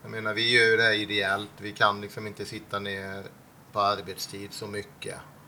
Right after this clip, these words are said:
Niklas är ju väldigt upptagen på sitt jobb.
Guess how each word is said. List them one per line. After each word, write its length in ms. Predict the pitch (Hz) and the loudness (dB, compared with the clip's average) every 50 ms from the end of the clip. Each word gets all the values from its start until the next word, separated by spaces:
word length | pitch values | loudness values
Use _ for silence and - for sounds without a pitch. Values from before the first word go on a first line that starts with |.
| - - - - - - - - - - - - - - - - - - - - - - - - - - - - - - - - | -20 -20 -20 -20 -20 -20 -20 -20 -20 -20 -20 -20 -20 -20 -20 -20 -20 -20 -20 -20 -20 -20 -20 -20 -20 -20 -20 -20 -20 -20 -18 -14
Niklas 420 | 98 101 95 - - 101 92 101 | -12 -12 -12 -10 -12 -12 -8 -6
är 220 | 101 95 95 95 | -6 -6 -6 -6
ju 160 | 95 95 95 92 | -8 -8 -8 -4
väldigt 380 | 95 98 95 90 90 90 - | -4 -4 -4 -4 -8 -10 -10
upptagen 420 | 104 98 - - 98 95 92 95 - | -10 -10 -10 -10 -12 -12 -12 -14 -14
på 40 | - | -14
sitt 240 | 98 98 98 - - | -14 -14 -14 -12 -12
jobb. 140 | 104 101 | -12 -12